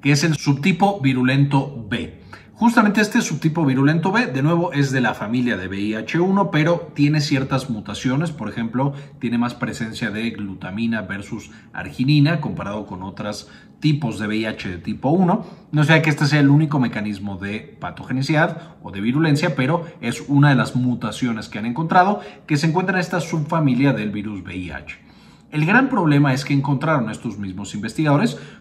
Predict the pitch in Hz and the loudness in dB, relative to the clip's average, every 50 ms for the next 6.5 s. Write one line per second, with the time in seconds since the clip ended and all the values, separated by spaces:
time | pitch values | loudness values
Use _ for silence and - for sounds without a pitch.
0 | - - - 190 190 170 185 170 175 190 214 247 262 - 180 147 - - 147 143 | -8 -4 0 0 2 4 6 6 6 6 4 2 2 0 0 -2 0 2 2 2
1 | 139 139 127 - - 104 - 107 104 110 107 107 104 - - 113 120 120 - - | 2 0 -2 -4 -6 -10 -10 -10 -8 -8 -8 -8 -8 -10 -6 -6 -6 -6 -6 -6
2 | - 131 127 127 123 - 107 107 110 - - - - 123 101 - - 143 143 143 | -4 -4 -4 -4 -4 -8 -10 -10 -10 -10 -10 -8 -8 -8 -8 2 6 6 6 6
3 | 143 135 120 113 101 98 95 98 98 101 104 107 104 - - 113 110 110 - - | 6 2 -2 -2 -2 -4 -6 -6 -8 -6 -6 -8 -8 -6 -6 -6 -6 -8 -10 -14
4 | 113 113 131 147 143 160 143 - - - - - - - 101 101 107 104 - - | -10 -2 2 2 2 2 2 -2 -8 -12 -18 -20 -16 -12 -10 -10 -10 -10 -12 -16
5 | - - - 95 90 87 98 95 92 - 104 98 107 101 - 95 90 90 - 110 | -20 -20 -20 -16 -12 -10 -10 -10 -8 -8 -8 -8 -8 -8 -10 -10 -10 -10 -10 -10
6 | 110 107 107 107 117 135 127 143 139 - | -6 -6 -6 -4 -2 0 0 -2 -2 -4